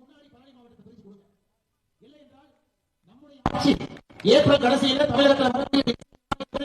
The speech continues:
நம்முடைய ஆட்சி இருந்தாலும் அது பழனியை கொண்டு வரத்தான் போறோம். இதெல்லாம் இந்த நேரத்துல ஒரு அரசியல் கட்சியை பொறுத்தவரை தேர்தல் நேரத்திலேயே இந்த கவனிப்பு கூட்டத்தை போடணும். ஐந்து வருட காலமும் கூட போட்டுக்கிட்டே இருக்கும். நாளைக்கு பழனியை சார்ந்த நம்முடைய பாரதிய ஜனதா கட்சியினுடைய தலைவர்கள், தொண்டர்கள், கூட்டணி கட்சியினுடைய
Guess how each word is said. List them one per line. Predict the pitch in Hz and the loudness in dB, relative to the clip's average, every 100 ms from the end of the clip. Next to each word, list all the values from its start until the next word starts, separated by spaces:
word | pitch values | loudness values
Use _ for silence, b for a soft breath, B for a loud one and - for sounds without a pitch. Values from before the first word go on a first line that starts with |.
| 247 | -2
நம்முடைய | 262 262 | -2 0
ஆட்சி | 254 262 240 | -2 0 -2
இருந்தாலும் | - - _ 277 - - 208 | -2 -14 _ -4 -4 -6 -4
அது | 233 | -2
பழனியை | 240 269 240 | 0 0 0
கொண்டு | 233 233 | 2 2
வரத்தான் | 220 208 202 | 0 0 2
போறோம். | 202 - - - - - - - | 0 -2 -4 -6 -6 -8 -8 -2
இதெல்லாம் | 240 285 302 277 | 0 2 2 2
இந்த | 285 277 | 4 4
நேரத்துல | 311 285 277 285 | 4 2 0 2
ஒரு | 233 | 2
அரசியல் | 226 294 285 269 | 0 0 0 0
கட்சியை | 269 262 | -2 0
பொறுத்தவரை | 240 247 247 277 180 - - - - - - | 0 0 0 0 -2 -8 -14 -20 -20 -8 0
தேர்தல் | 269 285 254 | 2 2 2
நேரத்திலேயே | 269 277 285 302 | 2 2 0 0
இந்த | 247 | 0
கவனிப்பு | 240 262 240 | 0 0 -2
கூட்டத்தை | 240 240 226 | -2 -4 0
போடணும். | 233 247 269 214 | 0 0 0 0
ஐந்து | 262 269 | 0 2
வருட | 233 254 | 2 0
காலமும் | 262 254 | 0 0
கூட | 285 233 | 0 2
போட்டுக்கிட்டே | 220 208 196 | 0 0 0
இருக்கும். | 190 - - - - - 170 | -2 -8 -14 -20 -20 -20 -6
நாளைக்கு | 233 277 - | -2 -2 0
பழனியை | 254 294 277 - | -2 0 0 0
சார்ந்த | 247 285 277 | -2 0 0
நம்முடைய | 247 240 | 0 0
பாரதிய | 233 269 247 | 2 2 0
ஜனதா | 240 240 | -2 -4
கட்சியினுடைய | 240 247 240 226 | -4 -2 0 0
தலைவர்கள், | 240 240 226 220 | 0 0 0 -2
தொண்டர்கள், | 240 247 254 - - - - - - | -2 -4 -4 -8 -16 -20 -20 -20 -2
கூட்டணி | 285 294 277 | 0 2 0
கட்சியினுடைய | 262 254 247 | 0 0 0